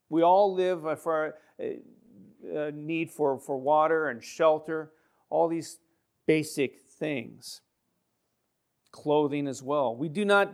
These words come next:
we, we don't generate these things within us. We seek them from outside sources. And acknowledging our need for these things is part of a normal life.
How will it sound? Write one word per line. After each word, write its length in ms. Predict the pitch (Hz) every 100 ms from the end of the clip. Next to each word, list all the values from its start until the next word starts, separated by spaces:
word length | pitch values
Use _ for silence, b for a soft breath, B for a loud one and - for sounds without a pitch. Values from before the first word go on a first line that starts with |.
| 143 - -
we, 200 | 165 170
we 180 | 165 190
don't 260 | 202 170
generate 400 | 123 180 185 170
these 220 | 160 160
things 260 | - 160 139
within 300 | 143 147 139
us. 200 | 143 135
We 120 | 139
seek 380 | - - 208 214
them 160 | 175 170
from 260 | 170 160 b b b b 156
outside 640 | 175 175 - 160 160 147 _
sources. 720 | - - 143 131 131 113 - - _ _ _ _ _ _ _ _ _ _ _ _ -
And 120 | 135
acknowledging 460 | 147 165 175 175
our 140 | 170 160
need 260 | 151 156
for 140 | 156 143
these 240 | 143 143
things 240 | 147 139 127
is 100 | -
part 300 | - 143 143
of 80 |
a 40 | 165
normal 380 | 135 120 135 143
life. 320 | 175 -